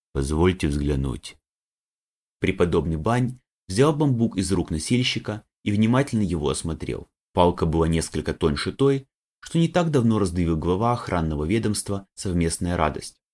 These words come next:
а длины примерно такой же, около полутора локтей. Золотой ворон солнца слетел пониже и долбанул горячим клювом голову монаха.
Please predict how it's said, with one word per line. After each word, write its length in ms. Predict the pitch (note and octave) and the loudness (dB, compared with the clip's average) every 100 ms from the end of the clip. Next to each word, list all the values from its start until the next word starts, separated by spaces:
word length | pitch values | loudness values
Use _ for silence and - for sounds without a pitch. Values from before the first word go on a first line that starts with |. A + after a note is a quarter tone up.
| _ - | _ -6
а 120 | G2+ | 0
длины 280 | A2+ D#3 F3+ | 4 4 4
примерно 420 | A#2+ G2 G#2+ G#2+ | 4 4 2 0
такой 360 | G#2 F2 D2 | -4 -2 -2
же, 180 | C2+ A#1 _ _ _ - | -2 -8 _ _ _ -8
около 280 | C3 C3+ | 0 2
полутора 440 | C3 A#2 G2 F#2+ E2+ | 2 2 0 0 -2
локтей. 480 | E2 - - - - _ _ _ _ _ _ _ _ _ _ _ _ _ _ _ _ | -4 -6 -10 -12 -16 _ _ _ _ _ _ _ _ _ _ _ _ _ _ _ _
Золотой 580 | E2+ E2 E2 E2 E2+ D#2+ | -4 2 2 4 4 4
ворон 320 | D2+ D#2 D#2 | 4 2 0
солнца 560 | F2 B2+ C3 B2+ A#2+ - _ _ _ | 0 2 2 0 -4 -8 _ _ _
слетел 440 | - B2+ C3 F3+ | 0 2 4 4
пониже 400 | F3+ B2+ B2 A#2+ | 4 4 6 4
и 100 | - | 0
долбанул 500 | G2+ G2 F2 F#2 F#2+ E2+ | 0 2 4 2 2 2
горячим 460 | F2 D#2 - E2+ | 2 0 0 -6
клювом 460 | - G#2 G#2 G2+ F2+ | -2 -2 0 0 0
голову 340 | F#2 E2+ D#2+ | 0 0 0
монаха. 520 | E2+ E2 C2 - - | -2 -2 -4 -6 -14